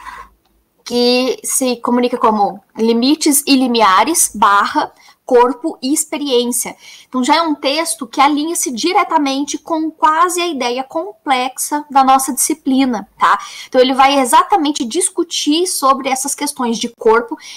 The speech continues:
e daí é necessário que a gente pense, né? Não apenas dentro de um contexto do eu, mas do outro também, e desses espaços como grupos e unitários,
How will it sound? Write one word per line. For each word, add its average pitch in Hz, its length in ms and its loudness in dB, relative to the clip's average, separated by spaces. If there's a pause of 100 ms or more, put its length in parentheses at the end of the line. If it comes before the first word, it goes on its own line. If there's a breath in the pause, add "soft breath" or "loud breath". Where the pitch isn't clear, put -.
(120)
e 247 60 -6
daí 240 100 6
é 240 40 4
necessário 262 380 0
que 294 120 -6
a - 20 -4
gente 269 260 0
pense, 220 540 -6
né? 202 260 -2
Não 233 220 2
apenas 277 400 2
dentro 262 180 -6
de 254 60 -4
um 254 60 -4
contexto 240 420 -4
do 226 240 -2
eu, 240 380 6
mas 240 200 4
do 233 140 -2
outro 254 540 2
também, 220 440 -2 (280 loud breath)
e 233 80 -6
desses 226 260 2
espaços 226 460 0
como 214 240 -6
grupos 285 800 0
e 277 120 4
unitários, 208 880 0